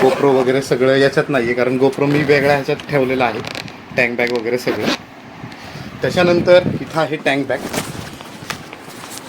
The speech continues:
तर ही टँक बॅग माझ्या पुढं गाडीला टँकला लागेल, मॅग्नेटिक आहे. याच्यामध्येच मी माझा GoPro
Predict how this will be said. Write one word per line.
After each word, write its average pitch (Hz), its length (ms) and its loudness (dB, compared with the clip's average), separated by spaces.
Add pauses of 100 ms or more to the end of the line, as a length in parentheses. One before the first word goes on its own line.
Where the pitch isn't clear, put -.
(260)
तर 143 40 -2
ही 160 120 2
टँक 175 280 4
बॅग 185 160 2
माझ्या 180 240 4
पुढं 175 280 6
गाडीला 151 280 4
टँकला 151 340 2
लागेल, 135 240 2
मॅग्नेटिक 143 500 0
आहे. 120 220 -2 (500)
याच्यामध्येच 156 480 2
मी 156 100 4
माझा 147 220 4
GoPro 143 440 6